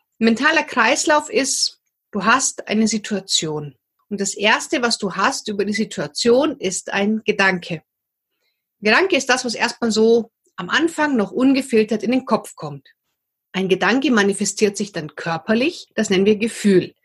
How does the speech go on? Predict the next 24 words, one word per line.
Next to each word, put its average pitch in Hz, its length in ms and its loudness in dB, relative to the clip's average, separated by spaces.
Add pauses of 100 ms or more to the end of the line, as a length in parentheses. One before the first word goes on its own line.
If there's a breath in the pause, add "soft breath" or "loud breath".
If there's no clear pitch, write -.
Das 165 140 -4
heißt, - 80 -10
ich - 160 -20
denke 214 340 0
etwas - 540 -4 (280 soft breath)
und 180 120 -6
gleichzeitig 214 580 0
habe 180 220 0
ich - 220 -4
auch 240 320 -2
ein 175 420 -4 (100)
Gefühl 233 340 2
dazu. 160 500 -2 (960)
Und 214 160 2
diese 392 240 4
Kombination, 294 640 2
dass 170 160 -2
ich - 160 -14
denke 277 320 0
was 262 180 -2
und - 100 -12
ich 226 160 -6
fühle 294 380 2
etwas, 196 680 -8